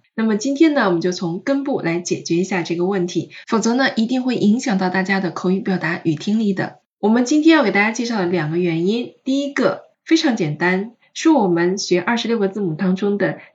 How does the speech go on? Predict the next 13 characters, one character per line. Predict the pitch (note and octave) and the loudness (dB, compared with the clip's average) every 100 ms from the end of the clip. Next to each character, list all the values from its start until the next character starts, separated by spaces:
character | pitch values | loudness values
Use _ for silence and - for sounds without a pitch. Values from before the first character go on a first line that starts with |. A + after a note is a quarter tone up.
| - | -4
第 | A#3 | -2
一 | A3 | 0
个 | F#3 | -2
字 | G3 | -2
母 | G3 | -4
的 | D#3 D3+ | -4 -6
发 | F3+ F3+ | -4 -2
音， | G3+ A#3 - _ _ | -2 -4 -10 _ _
它 | - | -6
就 | G#3+ G3+ | -2 -2
读 | F3+ E3 F3 - _ _ _ - | 0 -2 -4 -8 _ _ _ -2
啊， | B3 B3+ B3+ _ _ _ _ _ _ _ _ _ _ _ _ | 0 0 -4 _ _ _ _ _ _ _ _ _ _ _ _
啊。 | A#3 B3 B3+ | 6 6 4